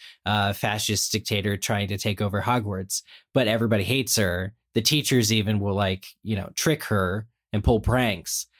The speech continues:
but it doesn't fully explore things the way that the Hunger Games series is forced to by literally having to kill twenty, what is it, twenty-four of its, you know, twenty-three of its twenty-four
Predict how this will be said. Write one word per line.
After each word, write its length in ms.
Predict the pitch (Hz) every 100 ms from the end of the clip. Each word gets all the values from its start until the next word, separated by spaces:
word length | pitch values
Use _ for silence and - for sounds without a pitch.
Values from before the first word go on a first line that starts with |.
| _ _
but 100 | 127
it 60 | 127
doesn't 260 | 165 160
fully 220 | 170 147 131
explore 600 | 104 - - 147 165 156
things 460 | 131 110 107 98
the 100 | -
way 260 | 110 110 110
that 380 | 110 104 101 - - _ _ _
the 200 | 120 104
Hunger 280 | 104 147 135
Games 340 | 117 113 107 104
series 380 | - 107 104
is 140 | 101 -
forced 480 | - 156 160 - -
to 200 | 104 95
by 280 | 107 101
literally 500 | 101 117 123 113 107
having 280 | 107 110 104
to 60 | 95
kill 500 | - 143 123 107 101
twenty, 500 | - 113 110 98 95 104 - 78
what 200 | 113 98
is 100 | 98
it, 140 | - _
twenty-four 540 | - 117 107 117 110 107
of 140 | 98 - _ -
its, 460 | 98 95 - -
you 80 | 98
know, 80 | -
twenty-three 320 | - 113 120
of 80 | 107
its 100 | 104
twenty-four 540 | - 107 - 101 95